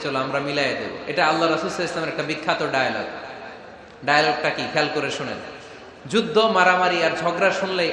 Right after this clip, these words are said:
আল্লাহ রাসূল সাল্লাল্লাহু আলাইহি ওয়াসাল্লাম বলতেন, "ইযহাবু বিনা নুসলিহ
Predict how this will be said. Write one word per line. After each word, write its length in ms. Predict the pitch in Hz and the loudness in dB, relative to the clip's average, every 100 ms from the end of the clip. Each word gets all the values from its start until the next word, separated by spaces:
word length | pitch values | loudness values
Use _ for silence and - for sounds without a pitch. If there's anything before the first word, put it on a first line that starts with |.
| - | -2
আল্লাহ 200 | 156 156 | -2 -2
রাসূল 200 | 147 185 | -2 -4
সাল্লাল্লাহু 60 | - | -4
আলাইহি 80 | |
ওয়াসাল্লাম 300 | 160 - 147 | -4 -4 -6
বলতেন, 320 | 143 131 165 196 | -6 -6 -6 -4
"ইযহাবু 580 | 185 147 170 196 254 | -4 -2 0 0 0
বিনা 240 | 220 196 139 123 | 0 0 -2 -2
নুসলিহ 320 | 214 - 147 | -4 -4 -6